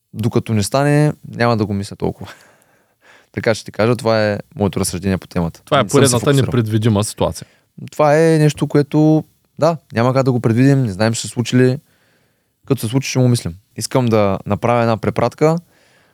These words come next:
Speaker 1: на, за жалост, не знаейки точното име на автора на тази поговорка, мисля, че беше Сенека, а, стоик, философия, която изключително много харесвам. Той казва: "Страдаме повече в съзнанието си,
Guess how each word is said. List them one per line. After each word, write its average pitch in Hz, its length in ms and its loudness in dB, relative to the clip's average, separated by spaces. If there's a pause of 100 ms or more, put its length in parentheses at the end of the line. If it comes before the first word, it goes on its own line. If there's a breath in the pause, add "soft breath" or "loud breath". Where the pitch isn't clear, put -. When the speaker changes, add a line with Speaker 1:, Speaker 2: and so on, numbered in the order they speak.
(200 soft breath)
Speaker 1:
на, 110 500 0
за 98 140 -6
жалост, 120 540 -2 (360)
не 107 200 2
знаейки 120 400 0
точното 113 420 0
име 131 280 2 (240)
на 95 580 0 (340)
автора 107 360 -2
на 95 100 -2
тази 95 200 -2
поговорка, 101 520 -2
мисля, 117 160 0
че 101 100 -12
беше 104 220 -2
Сенека, 139 540 0 (580 soft breath)
а, 95 360 0
стоик, - 560 -2 (520)
философия, 107 500 -2
която 110 260 -2
изключително 127 480 -2
много 139 200 4
харесвам. 147 500 0 (520 soft breath)
Той 123 180 0
казва: 135 400 0 (120)
"Страдаме 123 480 0
повече 120 320 2
в 98 80 2
съзнанието 120 440 0
си, 170 220 0